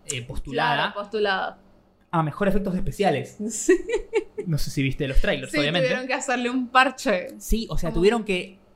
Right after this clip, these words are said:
Speaker 1: hacer, sacar una nueva versión de
Speaker 2: Sí.
Speaker 1: la película con los efectos mejorados.
Speaker 2: Mejorados.
Speaker 1: O sea, es una película que salió incompleta y que
Speaker 2: Sí.
Speaker 1: tuvieron que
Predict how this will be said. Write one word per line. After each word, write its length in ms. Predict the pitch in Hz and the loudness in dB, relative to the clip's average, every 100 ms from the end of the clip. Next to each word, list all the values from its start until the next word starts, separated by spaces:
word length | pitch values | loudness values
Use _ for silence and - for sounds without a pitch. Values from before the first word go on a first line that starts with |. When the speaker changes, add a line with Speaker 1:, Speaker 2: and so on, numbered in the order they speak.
| _ _ - | _ _ -2
Speaker 1:
hacer, 400 | 160 - 220 214 | 2 2 2 0
sacar 240 | 208 220 | 0 2
una 160 | 233 214 | 0 0
nueva 380 | 196 240 277 240 | 2 2 0 0
versión 400 | 202 175 208 214 | 0 -2 -2 2
de 60 | 214 | 2
Speaker 2:
Sí. 20 | |
Speaker 1:
la 100 | 175 | 2
película 640 | 165 208 175 175 202 - | 2 0 2 4 4 0
con 140 | 175 | -4
los 120 | 160 151 | -2 -2
efectos 340 | 175 - 170 | -2 0 0
mejorados. 580 | 170 156 139 151 143 131 | 4 4 4 2 0 -2
Speaker 2:
Mejorados. 560 | 240 233 202 202 185 180 | -2 0 2 2 0 -2
Speaker 1:
O 20 | |
sea, 100 | 208 | 0
es 80 | 196 | 2
una 120 | 233 | 2
película 340 | 214 220 254 240 | 0 0 -2 0
que 60 | 190 | 4
salió 260 | 170 196 | 4 2
incompleta 880 | 220 190 165 147 196 214 208 131 - - _ _ | -4 -4 -4 0 2 2 2 -4 -6 -18 _ _
y 80 | - | -4
que 80 | - | -2
Speaker 2:
Sí. 60 | - | 2
Speaker 1:
tuvieron 320 | 165 208 190 | 2 0 -2
que 320 | 170 156 - | -2 -4 -8